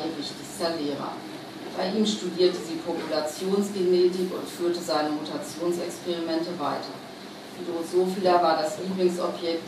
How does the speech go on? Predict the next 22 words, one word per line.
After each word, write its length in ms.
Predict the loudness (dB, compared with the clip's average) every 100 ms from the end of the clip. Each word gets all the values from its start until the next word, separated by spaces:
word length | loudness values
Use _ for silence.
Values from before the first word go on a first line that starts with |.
| -2
dieser 220 | 0 2
Versuche, 580 | 0 -4 -2 -2 -2 -2
aber 300 | -2 -2 0
dann 300 | 2 2 2
kam 240 | 0 -2
ihr 140 | -2 -4
Lysenko 520 | -6 -2 2 2 0 -2
in 160 | -6
die 60 | -10 -10
Quere, 380 | -8 -6 -6 -8 -12 -14 -14 -12
Stalins 580 | -2 4 6 6 2 -2
Liebling, 380 | -4 -4 -4 -4 -4
ein 220 | -4 0
bornierter 680 | 0 0 0 0 0 0 -2
Agronom, 580 | -4 -2 4 6 6 2 -6 -12 -10 -4
der 100 | -2
die 160 | 0
Genetik 560 | 0 2 2 2 0 -4
als 240 | -2 -4
bourgeoise 640 | -4 -6 -2 0 0 -2 -6
Wissenschaft 540 | -6 -6 -6 -6 -8 -6
denunzierte. 640 | -4 -4 -6 -8 -8 -8